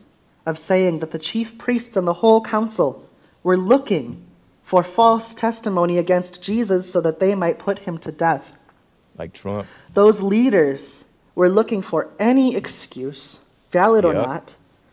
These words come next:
Speaker 1: to crucify Jesus. And they found
Speaker 2: Right.
Speaker 1: that reason. And that reason was solidified when the crowd shouted to release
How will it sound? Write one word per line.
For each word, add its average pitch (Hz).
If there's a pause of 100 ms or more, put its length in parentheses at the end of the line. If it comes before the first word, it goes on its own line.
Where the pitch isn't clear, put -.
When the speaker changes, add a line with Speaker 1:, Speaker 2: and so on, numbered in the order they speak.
(640)
Speaker 1:
to 220
crucify 233
Jesus. 123 (2750)
And 208
they 226
found 247
Speaker 2:
Right. 196
Speaker 1:
that -
reason. 143 (1300)
And 180
that 185
reason 202 (600)
was 185
solidified 202
when 170
the 165
crowd 202 (300)
shouted 202
to 185
release 185